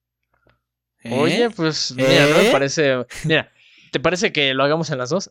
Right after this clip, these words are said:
Speaker 2: Porque, pues, ¿qué tal si no nos sigue <laughs> nadie, güey?
Speaker 1: No,
Speaker 2: Y ya
Speaker 1: vamos
Speaker 2: hacemos las preguntas en Twitter.
Speaker 1: Es lo que te decía, vamos a hacerlas hasta que tengamos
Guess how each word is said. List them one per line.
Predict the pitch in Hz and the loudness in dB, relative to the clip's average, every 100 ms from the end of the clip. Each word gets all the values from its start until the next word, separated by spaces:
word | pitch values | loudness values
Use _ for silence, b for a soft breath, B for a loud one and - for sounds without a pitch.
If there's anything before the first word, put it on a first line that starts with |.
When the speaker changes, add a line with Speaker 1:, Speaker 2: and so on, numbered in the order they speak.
| _ | _
Speaker 2:
Porque, | 139 123 120 | -6 -2 -4
pues, | 120 - | -4 -10
¿qué | 123 | -6
tal | 135 151 | -4 -2
si | - 120 123 | -2 -4 -2
no | 127 | -2
nos | 135 | -2
sigue | 143 135 | -2 -2
<laughs> | 127 - | -4 -4
nadie, | 147 139 | -4 -4
güey? | 139 - 151 | -6 -8 -8
Speaker 1:
No, | - | -6
Speaker 2:
Y | 143 | 0
ya | 175 | 4
Speaker 1:
vamos | 190 - | 4 4
Speaker 2:
hacemos | - 180 | 2 0
las | 175 | 0
preguntas | 160 160 170 | 0 -2 -2
en | 151 143 | -4 -4
Twitter. | 160 - | -4 0
Speaker 1:
Es | 262 | 0
lo | 190 | 0
que | 156 | 0
te | |
decía, | 165 175 - | 0 0 -2
vamos | 147 175 202 | 0 2 0
a | 165 | 0
hacerlas | 170 185 180 | 0 0 -2
hasta | 151 139 | -4 -6
que | 131 | -4
tengamos | 143 147 165 180 175 - | -4 -4 -2 -2 -4 -6